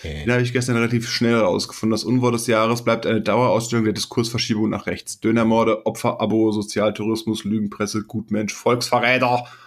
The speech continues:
Speaker 2: alternative Fakten, Anti-Abschiebeindustrie und zweitausendneunzehn ist es Klimahysterie.
Speaker 1: Okay.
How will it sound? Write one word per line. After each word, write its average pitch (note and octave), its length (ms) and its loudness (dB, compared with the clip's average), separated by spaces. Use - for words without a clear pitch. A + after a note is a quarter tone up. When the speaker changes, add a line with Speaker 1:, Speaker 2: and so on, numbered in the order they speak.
Speaker 2:
alternative A2+ 600 2
Fakten, A#2+ 540 -2
Anti-Abschiebeindustrie A2+ 1080 0
und G#2 160 -2
zweitausendneunzehn A2 800 0
ist G#2 80 -2
es - 80 -10
Klimahysterie. G#2+ 1500 -4
Speaker 1:
Okay. D#2 380 -6